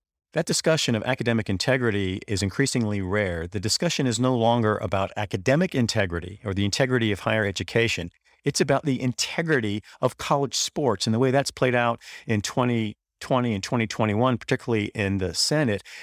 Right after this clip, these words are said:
is the integrity of college sports means the preservation of the principle of amateurism, the student athlete, and the collegiate model. And that is not a principled position.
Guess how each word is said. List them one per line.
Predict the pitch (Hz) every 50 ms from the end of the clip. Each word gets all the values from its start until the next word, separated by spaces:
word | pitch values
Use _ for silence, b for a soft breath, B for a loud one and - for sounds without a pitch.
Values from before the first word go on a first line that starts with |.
| B B
is | 120 120 101
the | - 117 107
integrity | 104 - - 165 165 175 160 151 139
of | 123 110 -
college | - - 139 131 123 - -
sports | - - 117 117 107 - - 117
means | 107 104 101 -
the | 98 -
preservation | - - - 131 127 135 143 123 107 113 107 107 - - 110 107
of | 95
the | 101
principle | - - - 151 - - 147 - 143 139 135
of | 123
amateurism, | - 110 104 104 104 107 104 - 117 107 98 107 107 101
the | 90
student | - - - 104 92 101 92
athlete, | 87 87 87 - - 98 87 80
and | 85 85
the | 85
collegiate | - - 92 87 85 - - - -
model. | 90 87 82 80 80
And | 82 90
that | 98 110 123 -
is | 120 113 101 92 101
not | 98 95 98 101 104 107 - -
a | 104 98 95 90
principled | - - - 113 107 - - - - 107 104 -
position. | - 127 107 123 135 139 - - 90 80 82